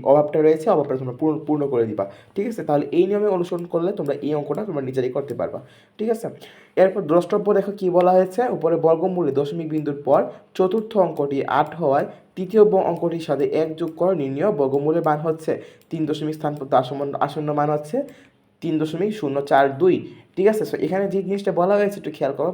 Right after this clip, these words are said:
বলা হয়েছে যে, আহ, এখানে যেহেতু আমাদের তিন ঘর পর্যন্ত বলা হয়েছিল দশমিক বিন্দুর পর, so দশমিক বিন্দুর পর এ-, এখানে দেখো আমরা পাই-, পে-,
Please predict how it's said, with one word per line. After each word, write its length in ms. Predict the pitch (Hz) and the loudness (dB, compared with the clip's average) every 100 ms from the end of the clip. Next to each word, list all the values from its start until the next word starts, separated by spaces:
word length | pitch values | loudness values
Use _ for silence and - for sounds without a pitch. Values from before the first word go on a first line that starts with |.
| 160 | 0
বলা 140 | 143 | 2
হয়েছে 200 | 147 151 156 | 2 0 -2
যে, 80 | 127 | -2
আহ, 800 | 147 - - _ _ - 131 127 - | -4 -10 -20 _ _ 2 4 4 2
এখানে 160 | 151 170 | 0 0
যেহেতু 140 | 170 190 | 2 2
আমাদের 160 | 185 185 196 | 2 2 0
তিন 100 | 233 | 4
ঘর 80 | 214 208 | 6 6
পর্যন্ত 200 | 196 180 156 | 6 6 6
বলা 120 | 165 175 | 6 6
হয়েছিল 320 | 151 - 123 110 - - 131 | 4 4 -2 -2 -8 -6 0
দশমিক 280 | 156 175 151 | 2 2 2
বিন্দুর 220 | 156 151 147 | 0 0 2
পর, 100 | 156 - - - - - | 2 2 -8 -16 -20 -10
so 60 | - 170 | -2 0
দশমিক 200 | 185 208 | 2 2
বিন্দুর 180 | 214 214 | 2 2
পর 80 | 220 202 | 2 2
এ-, 120 | - - | 0 -2
এখানে 220 | 180 190 202 | 0 2 2
দেখো 120 | 180 165 | 2 2
আমরা 100 | 160 | 2
পাই-, 200 | 180 175 - | 4 4 4
পে-, 180 | 190 185 | 4 4